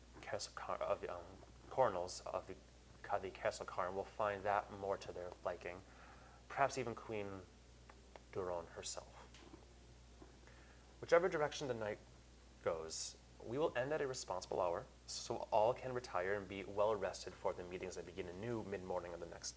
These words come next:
day. This will include the dragon-marked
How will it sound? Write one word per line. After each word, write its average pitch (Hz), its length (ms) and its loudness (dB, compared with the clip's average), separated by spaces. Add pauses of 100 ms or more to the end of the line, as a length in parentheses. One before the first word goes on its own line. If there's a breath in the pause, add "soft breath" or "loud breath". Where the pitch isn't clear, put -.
(100)
day. - 240 -6 (720 loud breath)
This - 220 0 (180)
will 101 320 4
include 123 580 0
the 107 80 -4
dragon-marked 92 840 -2